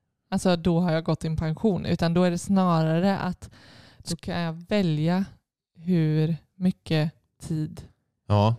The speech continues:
Speaker 1: jag går till ett arbete, om det fortfarande är det som jag känner att jag vill.
Speaker 2: Skulle det kunna stå ekonomisk frihet där istället för en pension?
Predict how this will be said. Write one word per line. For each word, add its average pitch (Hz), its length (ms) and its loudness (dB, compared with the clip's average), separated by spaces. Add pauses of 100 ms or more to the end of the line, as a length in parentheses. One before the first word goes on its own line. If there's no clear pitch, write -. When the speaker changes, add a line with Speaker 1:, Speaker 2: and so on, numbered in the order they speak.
Speaker 1:
jag 175 140 -8
går 165 240 -4
till 160 240 -6
ett 165 120 -6
arbete, 185 580 0 (480)
om 190 220 2
det 165 140 -2
fortfarande 156 520 -4
är 160 80 -2
det 156 300 -2 (140)
som 165 180 -8
jag 160 100 -4
känner 156 300 -6
att 165 120 -8
jag 170 80 0
vill. 214 300 -6 (120)
Speaker 2:
Skulle 107 360 2
det 101 100 2
kunna 120 220 2
stå 90 260 -2
ekonomisk 87 460 -4
frihet 92 240 -2
där 98 100 -4
istället - 240 -12
för - 60 -6
en 90 60 -10
pension? 95 300 -4